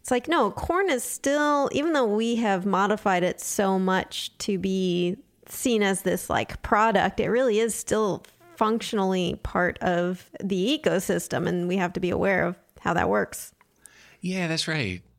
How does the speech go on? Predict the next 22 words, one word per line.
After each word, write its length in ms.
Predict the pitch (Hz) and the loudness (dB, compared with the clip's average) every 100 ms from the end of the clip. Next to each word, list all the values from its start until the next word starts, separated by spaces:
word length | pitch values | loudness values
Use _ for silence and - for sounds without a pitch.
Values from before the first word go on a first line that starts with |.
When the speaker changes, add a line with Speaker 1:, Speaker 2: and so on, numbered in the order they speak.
| _ | _
Speaker 2:
When 380 | 110 117 113 104 _ _ _ | -2 -2 -2 -6 _ _ _
these 220 | 107 101 | -4 -2
next 200 | 123 123 | -2 -2
couple 320 | - 139 - 107 | -2 -4 -2 -2
numbers, 380 | 98 92 90 87 | -2 -2 -4 -4
there's 120 | 110 | -2
only 180 | 139 117 | -2 -2
a 40 | |
few 160 | - 95 | -2 -4
more, 260 | 95 90 | -2 -4
but 160 | 85 98 | -6 -4
they 120 | 101 | -2
really 300 | 95 98 101 | 0 0 -2
get 340 | 87 101 87 - _ _ | -2 -2 -2 -6 _ _
mechanical 580 | - 95 107 92 92 92 | -8 -6 -4 -4 -6 -8
and 120 | 92 92 | -6 -6
modern. 420 | 95 92 90 - _ - - - _ _ | -4 -6 -8 -12 _ -20 -20 -20 _ _
Next 260 | 107 107 - | -6 -4 -2
number 280 | 101 101 98 | 0 0 0
is 340 | 98 95 - - | 0 -2 -2 -2
eighteen 680 | 113 - - 117 104 101 | -4 -4 -4 -2 -2 0
ninety-four. 1000 | 92 95 92 90 90 - 87 - - - | 0 0 0 -2 -6 -6 -8 -8 -12 -14